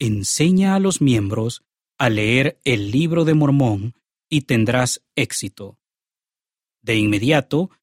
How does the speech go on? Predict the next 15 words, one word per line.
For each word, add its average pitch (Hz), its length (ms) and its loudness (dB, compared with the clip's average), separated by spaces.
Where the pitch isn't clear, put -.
hicimos 196 440 0
planes 208 480 2
para 147 220 0
que 123 160 -4
todos 240 400 2
los 175 200 0
miembros 170 400 0
se 156 100 -2
pusieran 160 480 0
la 143 100 2
meta 147 340 2
de 139 160 0
empezar 127 460 0
a 160 60 0
leer 139 360 0